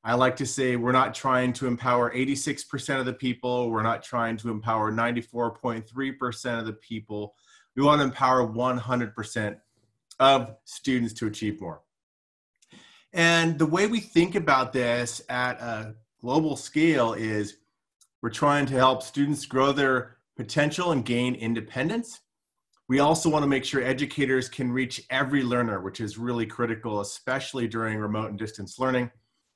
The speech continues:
And then we want to make sure schools can build their reputations and at a system level, hit those goals around equity and inclusion. Those are key parts of many, many schools of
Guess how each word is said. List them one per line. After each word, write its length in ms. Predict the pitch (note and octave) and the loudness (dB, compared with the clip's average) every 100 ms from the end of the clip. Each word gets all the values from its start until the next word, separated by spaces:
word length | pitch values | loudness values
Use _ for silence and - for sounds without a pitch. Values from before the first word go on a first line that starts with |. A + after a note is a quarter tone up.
| - | -6
And 140 | B2 C#3+ | 2 4
then 120 | D3 | 4
we 80 | C#3+ | 4
want 140 | C#3 | 4
to 40 | |
make 160 | C#3 C3 | 4 0
sure 220 | - B2+ | 0 -2
schools 600 | A#2+ - C#3+ C#3 C3 - _ _ _ _ - | -2 -2 0 2 0 -4 _ _ _ _ -2
can 200 | C3+ G#2+ | 0 4
build 240 | C3 B2 | 4 4
their 100 | A#2+ | 2
reputations 880 | A#2+ A#2 A2 D3 D3 D#3 D3 C#3+ - - - _ | 0 0 -4 2 2 2 0 -2 -6 -18 -20 _
and 420 | F3+ F#3+ G3 F3+ D#3+ _ - | 0 2 2 0 -8 _ -2
at 120 | D3+ | 0
a 40 | D3+ | 0
system 480 | - A#3+ - E3+ | 0 -2 0 2
level, 460 | C3+ A#2 A#2+ B2 - _ _ _ _ _ | 4 4 4 -2 -4 _ _ _ _ _
hit 200 | D3+ D#3+ | 0 4
those 280 | E3+ C#3+ A2 | 4 4 2
goals 360 | C3+ F3+ E3 | 2 2 4
around 160 | C#3 B2 | 2 4
equity 320 | C3 C#3 C#3+ | 2 2 0
and 80 | C#3 | 0
inclusion. 420 | C3 D#3+ E3+ A#2 | -2 2 2 2
Those 180 | A#2+ C3+ | -2 -2
are 80 | D3 | -4
key 280 | - E3 D#3+ | -6 -6 -6
parts 500 | - D#3+ D3+ C#3+ - | -2 2 2 0 -6
of 440 | C3 B2 A2+ A2 | 0 0 0 -6
many, 640 | B2+ C3 D#3 D#3 B2+ A#2 A2+ | -6 -2 2 2 0 -2 -2
many 680 | B2 C3 C#3+ B2+ A2 - _ - | -2 0 0 -2 -4 -8 _ -20
schools 600 | - D#3 D3+ G#2+ F#2+ G#2 | -10 -2 -2 -2 -6 -6
of 200 | G2+ | -6